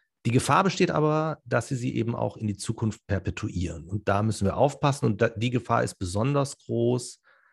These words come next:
weil viel mehr Entscheidungen daf-, dieser Art getroffen werden, sozusagen. Ja, also weil Menschen viel <laughs> weniger Entscheidungen treffen und möglicherweise auch fehlerhafter oder weniger regelbasiert,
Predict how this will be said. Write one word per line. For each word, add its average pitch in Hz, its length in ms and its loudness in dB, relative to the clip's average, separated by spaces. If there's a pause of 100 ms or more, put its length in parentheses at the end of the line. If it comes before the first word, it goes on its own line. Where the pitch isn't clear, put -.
(240)
weil 110 800 0 (800)
viel 117 360 4
mehr 107 420 8
Entscheidungen 82 640 -2
daf-, - 340 -12
dieser 90 460 -4
Art 82 160 -6
getroffen - 420 -6
werden, - 340 -8
sozusagen. 92 500 -12
Ja, 90 120 -2
also 87 240 -2
weil 92 260 2 (260)
Menschen 110 360 4
viel 107 220 0
<laughs> - 20 2
weniger 123 360 6
Entscheidungen 87 600 -2
treffen 135 440 -4 (260)
und 98 160 2
möglicherweise 98 680 2
auch - 140 -6
fehlerhafter 98 640 2
oder 95 180 -2
weniger 101 320 0
regelbasiert, 110 720 -2